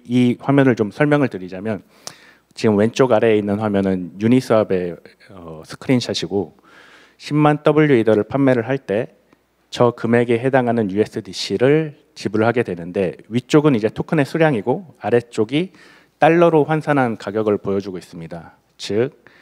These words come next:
어, 예를 들자면 백만 원어치의 이더리움을 팔았는데 육십일만 원어치의 유에스디씨밖에 지급을 못하겠다라는 뜻이고 그래서 저렇게 빨간색으로, 어, 프라이스 임팩트가 이렇게 크니까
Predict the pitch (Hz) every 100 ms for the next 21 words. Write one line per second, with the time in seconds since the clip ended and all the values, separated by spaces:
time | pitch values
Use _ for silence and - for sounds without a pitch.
0 | _ _ _ _ _ _ - 90 104 131
1 | 117 110 110 120 165 165 117 117 127 120
2 | 107 - 113 95 92 104 101 92 90 -
3 | 123 123 92 90 127 170 _ _ _ _
4 | _ _ _ - - 110 - 127 - 147
5 | 151 147 131 104 - - 98 90 - _
6 | 107 107 101 95 - 95 - 92 - 95
7 | 104 107 92 - - 107 104 - 101 92
8 | 90 92 123 - 98 135 - _ - -
9 | - _ _ 107 101 110 98 101 101 131
10 | 160 175 127 95 92 87 82 _ _ _
11 | _ _ _ _ - 92 87 - _ -
12 | 156 156 123 110 113 110 92 98 - -
13 | 135 - 101 123